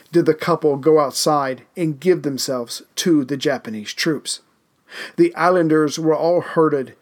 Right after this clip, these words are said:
into the community's schoolhouse. The natives were told they were now free of American tyranny.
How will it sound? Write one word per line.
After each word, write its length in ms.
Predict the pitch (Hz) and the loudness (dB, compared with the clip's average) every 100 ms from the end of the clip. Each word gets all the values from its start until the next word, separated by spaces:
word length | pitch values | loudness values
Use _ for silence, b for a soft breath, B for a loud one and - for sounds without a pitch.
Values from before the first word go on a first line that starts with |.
| b | b
into 280 | 165 156 160 | -2 0 -2
the 100 | 147 | -4
community's 680 | - 151 156 143 135 127 - - | -2 0 0 0 -4 -6 -10 -12
schoolhouse. 840 | - - 165 156 123 101 98 - - _ _ _ _ | -10 -2 0 0 -4 -12 -12 -14 -16 _ _ _ _
The 100 | 160 | -2
natives 440 | 147 170 175 151 | 2 2 0 -2
were 100 | 147 | -6
told 400 | 139 - 139 127 - B B B | -6 -4 -4 -6 -12 B B B
they 160 | 165 170 | 2 4
were 160 | 160 | 4
now 280 | 151 147 135 | 2 0 -2
free 680 | - - - 156 123 92 _ _ _ _ _ _ | -10 -8 -2 -2 -2 -10 _ _ _ _ _ _
of 120 | 160 | 0
American 540 | 151 143 135 117 - 113 | 0 0 -2 -4 -10 -12
tyranny. 500 | - 143 117 - | -8 -8 -8 -16